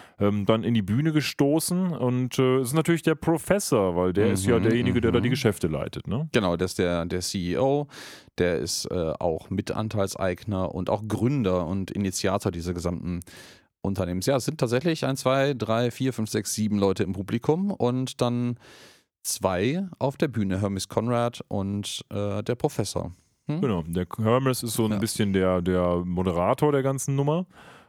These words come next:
Speaker 1: Und, äh, der Professor denkt schon, er ist tot quasi, weil er sagt,
Speaker 2: Ja.
Speaker 1: „Oh Gott, das Licht, bin ich tot?“
Speaker 2: Ja, Hermes
Speaker 1: Ähm,
Speaker 2: Conrad sagt ja auch noch, st-, äh, äh, „Professor, treten Sie ins Licht“, weil er halt an das beleuchtete Rednerpult treten soll, wo so ein Lichtschein von oben kommt.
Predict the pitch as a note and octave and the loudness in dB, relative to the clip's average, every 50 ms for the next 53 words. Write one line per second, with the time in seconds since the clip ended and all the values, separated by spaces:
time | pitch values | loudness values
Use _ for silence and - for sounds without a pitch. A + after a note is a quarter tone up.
0 | _ _ - A2 G#2+ G#2+ A2 G#2+ A2 A2 G#2 A2+ G#2+ - - G#2 F#2+ A#2 B2+ A#2 | _ _ 0 0 0 2 0 0 0 2 2 2 2 2 -2 0 0 0 2 4
1 | A#2+ A2+ A2 A#2 A#2+ B2+ - - A2+ A2+ G2+ G#2 G#2 G2+ - - - - B2 B2 | 2 4 4 2 0 0 0 0 0 2 2 2 2 2 0 -4 0 2 2 4
2 | D3+ E3+ - - - C#3+ C#3 C#3+ D#3 D#3+ F3 F3 E3 C#3 A#2 A2 A2 G#2 A2 A#2 | 4 0 -2 -2 0 2 2 2 2 2 2 2 4 4 4 4 4 4 4 2
3 | A#2+ B2+ B2 B2 A#2 A#2 D#3+ D#3 C#3+ C#3+ B2+ - C3 B2 - C3+ C3+ C#3+ D3+ D#3+ | 2 2 0 0 2 2 2 4 4 2 2 2 0 0 2 0 2 2 4 4
4 | E3 D3 - - - - B2+ C3+ C#3 C#3 C#3 C3 - - - - F3 F3 F3 F3+ | 2 0 -2 -6 -10 -2 0 0 2 2 -2 -2 -6 -2 0 2 2 4 4 2
5 | E3+ - - - D3+ C#3 - - - G#2 G#2+ A#2 A#2 B2 C3 C#3 C3+ C3 B2 C3+ | 2 0 -4 -8 -10 -10 -8 -4 0 2 2 4 4 4 4 4 2 2 2 2
6 | C3+ C#3+ B2+ G#2+ G#2+ A#2 C3 - - A2+ F2 G2 G2+ F#2+ F#2+ - - - C#2+ E2+ | 2 2 0 2 2 0 2 2 2 2 2 2 2 0 0 -2 -4 -2 0 2
7 | A2 F2 C#2+ G2+ G#2 G2 G2 - - G#2+ - A#2+ A#2+ C#3+ C3+ C#3+ C3+ B2+ A#2 - | 2 2 2 2 2 2 0 -6 -12 0 0 2 2 2 2 2 2 0 0 0
8 | D3 D3+ D#3+ C#3 B2 A#2 C3 B2+ B2 A#2 - A2 A2 B2 C#3 - - G2 F#2+ F#2+ | 0 0 0 0 0 2 2 2 2 0 0 2 2 2 2 0 0 0 2 2
9 | F#2+ G#2 A2+ A2+ A2 - G#2+ G#2+ G#2+ G#2+ - - G2+ F#2+ F#2+ G#2 B2 C#3 - B2 | 4 2 2 0 0 0 0 0 0 -2 0 -2 0 2 4 2 2 0 -2 0
10 | G#2+ A2 F#2+ G#2 A#2+ B2+ - G#2+ F#2+ - G2+ F#2 F2 - - G2+ - - - G#2 | 0 0 0 0 -2 0 -2 -4 0 0 -2 -2 -2 -2 -2 -2 -2 -2 -4 -2
11 | G2+ G#2+ G#2+ A2 G2+ G2+ G#2 G2 G2 G2+ C3 - - - - F#2+ F#2 F#2+ - - | 0 0 0 0 -2 -2 -2 -2 -2 -2 -4 -4 -4 -2 0 0 0 0 0 -2
12 | G#2 - D#2 F#2+ F#2 G2+ G2+ - G2 F#2+ G#2 A#2 A#2+ | -2 0 0 0 0 0 -2 0 0 0 0 -2 -2